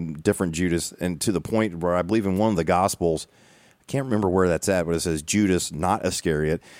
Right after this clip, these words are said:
It, like, gives a, uh, you know, the, through the inspiration of the Holy Spirit, obviously, you know, the writer writes down Judas, not Iscariot, and, uh, just to clear that up. But no, that's a good question, Sister Susie, but it's not the same.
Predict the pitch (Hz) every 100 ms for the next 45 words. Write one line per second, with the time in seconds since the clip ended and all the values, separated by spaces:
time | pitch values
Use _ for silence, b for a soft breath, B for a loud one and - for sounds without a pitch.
0 | B B 85 85 82 95 90 85 82 82
1 | 78 78 - 87 73 67 b b b b
2 | b b _ _ - 52 - _ - -
3 | 107 120 120 123 107 104 95 104 92 110
4 | 92 82 82 85 90 85 82 82 80 87
5 | 98 95 90 90 87 - 90 92 90 85
6 | 76 - 78 85 85 101 90 85 - _
7 | _ _ - 90 95 85 - 85 78 76
8 | - 73 73 73 71 73 73 85 - 78
9 | - - 80 73 76 73 78 82 80 69
10 | - 87 98 135 143 - 98 - 78 -
11 | 85 - 82 78 - 95 104 127 b b
12 | b b b 82 78 80 87 92 90 80
13 | - 78 69 67